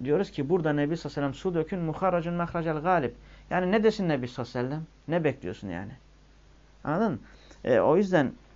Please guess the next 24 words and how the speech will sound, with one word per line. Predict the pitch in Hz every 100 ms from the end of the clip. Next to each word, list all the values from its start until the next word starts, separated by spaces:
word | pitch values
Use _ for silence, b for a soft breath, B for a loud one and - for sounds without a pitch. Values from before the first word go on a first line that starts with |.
| - - - - - - -
e, | 123
diyoruz | 127 175 180
ki | 151
burada | 160 165
Nebi | 156 139 165
sallallahu | - 147 143 160 160 143
aleyhi | 143 156 147 131
ve |
sellemin | 123 135 123 120 117
asıl | 143 175 147
vurgulamak | 139 135 131 160 175
istediği | - - 135 170 226 B B B
o | 180 -
Arabi'nin | 165 156 151 127 120 127 143
veya | 147 170
o | 180
hayız | 170 160 180
kanının | - 151 160 220 233 - - - - -
izale | 147 170 175 226
olması. | 180 117 98 - 87 - - - - - - -
Yoksa | 175 180 -
illa | 214 185 160
suyu | - 165 -
kullanman | 165 156 156 185 214